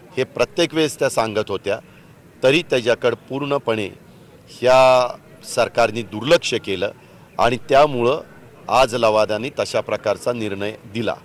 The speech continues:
आपल्या पुण्याला आणि पिंपरी चिंचवडला मेट्रो व्हावी ही काळाची गरज आहे, पण ती मेट्रो होताना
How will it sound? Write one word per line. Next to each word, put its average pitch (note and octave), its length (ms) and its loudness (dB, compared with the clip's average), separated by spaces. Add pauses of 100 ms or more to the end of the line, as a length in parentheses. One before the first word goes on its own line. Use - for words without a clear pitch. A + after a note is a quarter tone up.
(380)
आपल्या A#2+ 360 0
पुण्याला A#2+ 460 -2
आणि B2 140 -4
पिंपरी A#2+ 400 -8
चिंचवडला A#2+ 600 -4
मेट्रो A2 460 -6
व्हावी G#2 440 -2 (380)
ही A#2 140 -8
काळाची C3 380 2
गरज A2+ 240 0
आहे, B2+ 100 -4
पण C#3 220 -2
ती D3 140 -4
मेट्रो C3+ 320 0
होताना B2 380 0